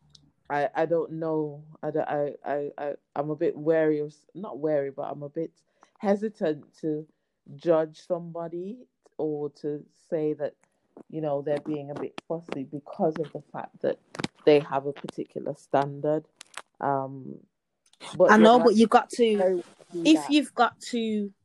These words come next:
Speaker 2: if you have got to a certain age, and please, listeners, don't feel like we're judging, it's just an open discussion and
Speaker 1: No,
Speaker 2: we're saying
Speaker 1: no.
Speaker 2: our opinions.
Speaker 1: Yeah.
Speaker 2: Um,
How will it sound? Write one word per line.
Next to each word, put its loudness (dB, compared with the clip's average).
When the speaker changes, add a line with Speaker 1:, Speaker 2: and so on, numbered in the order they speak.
Speaker 2:
if 4
you 4
have -4
got -2
to -4
a -10
certain -2
age, -2
and -2
please, 2
listeners, 0
don't 0
feel 0
like 0
we're -2
judging, -2
it's -6
just -8
an -4
open -2
discussion -8
and -6
Speaker 1:
No, -2
Speaker 2:
we're -4
saying -6
Speaker 1:
no. -6
Speaker 2:
our -4
opinions. -8
Speaker 1:
Yeah. -10
Speaker 2:
Um, 4